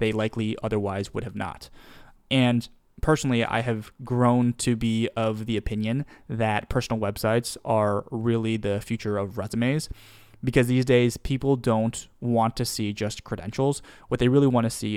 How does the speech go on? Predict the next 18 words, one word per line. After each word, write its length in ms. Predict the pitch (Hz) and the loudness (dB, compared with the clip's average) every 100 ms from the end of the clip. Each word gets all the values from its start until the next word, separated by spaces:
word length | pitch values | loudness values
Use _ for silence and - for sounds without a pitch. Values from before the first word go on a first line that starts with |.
| - | -4
is 380 | 107 104 101 - | -4 -2 -4 -8
proof 280 | - 123 | -2 -2
of 140 | 110 107 | -2 -6
work. 400 | 98 - - - - | -6 -8 -20 -20 -10
Like, 220 | 95 - - | -10 -10 -16
what 320 | - 120 123 - | -10 2 2 2
have 240 | 127 117 | -2 0
you 260 | 113 110 - | 0 0 0
actually 380 | 117 120 120 113 | 0 0 -4 -4
done 300 | 90 110 143 - - - | -4 -4 -4 -10 -20 -4
and 200 | 120 117 | -2 2
what 140 | 117 | 4
are 80 | 113 | 4
you 220 | 110 110 | 4 2
actually 400 | 101 104 - 101 | 0 -4 -6 -8
capable 540 | 101 110 101 92 92 95 | -6 -8 -6 -8 -6 -6
of 180 | 104 | -6
doing? 260 | 104 104 | -6 -6